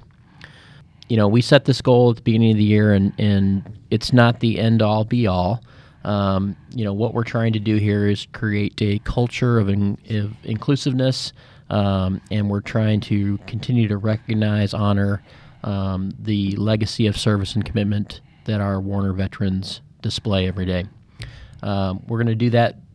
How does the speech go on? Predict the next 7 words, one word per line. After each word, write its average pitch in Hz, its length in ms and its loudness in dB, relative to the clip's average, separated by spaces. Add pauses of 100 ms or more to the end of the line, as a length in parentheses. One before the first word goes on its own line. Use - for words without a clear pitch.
(140)
to, 110 280 2
by 107 160 -2
continuing 113 520 2
to 107 100 2
offer 107 340 0
networking 117 560 2
opportunities, 117 720 0